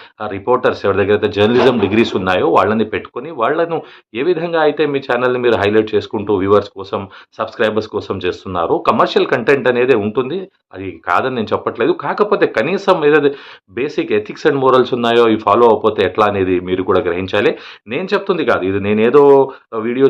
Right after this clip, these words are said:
చేసి మీ ముందు పెడుతుంది కాదు. మీరు కొన్ని కొన్ని సందర్భాలలో ఎక్కడైతే, ఆ, గొడవలు జరిగాయో, లేకపోతే మర్డర్స్ జరిగాయో, అక్కడ కూడా మీ రిపోర్టింగ్ చాలా చిత్ర విచిత్రంగా ఉంటుంది.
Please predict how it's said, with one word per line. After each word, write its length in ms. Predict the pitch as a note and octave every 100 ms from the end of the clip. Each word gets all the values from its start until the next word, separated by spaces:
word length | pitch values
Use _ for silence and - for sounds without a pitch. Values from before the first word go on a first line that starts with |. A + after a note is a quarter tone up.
| C3
చేసి 200 | B2+ C3+
మీ 120 | A#2
ముందు 200 | A2 A#2
పెడుతుంది 360 | A2 G#2 A2 G2+
కాదు. 300 | - G3 F3
మీరు 280 | D3+ D#3+ D#3+
కొన్ని 240 | D3+ C#3
కొన్ని 200 | D3+ C#3+
సందర్భాలలో 600 | - C3+ F3 D#3 D#3 D3
ఎక్కడైతే, 580 | C3+ C#3+ C3+ C3 C3 B2+ - - - A#2
ఆ, 220 | A2+ G#2+ G#2 F#2 G2 - -
గొడవలు 400 | G2 A#2 B2+ D3
జరిగాయో, 560 | B2+ B2+ B2 A#2 A#2+ A#2+
లేకపోతే 640 | A2+ A#2 B2 - A#2 A2+ - _ _ _ _ _ -
మర్డర్స్ 380 | A#2 B2 D3 A2+
జరిగాయో, 400 | B2 A#2 A#2 A#2
అక్కడ 220 | G#2 E3
కూడా 180 | E3 D3+
మీ 120 | B2+
రిపోర్టింగ్ 440 | A2+ A#2 C#3+ C#3 B2+
చాలా 160 | B2+ B2+ C#3+
చిత్ర 180 | C#3 E3
విచిత్రంగా 440 | E3 E3+ E3 C#3+
ఉంటుంది. 440 | G2+ G2+ F2 E2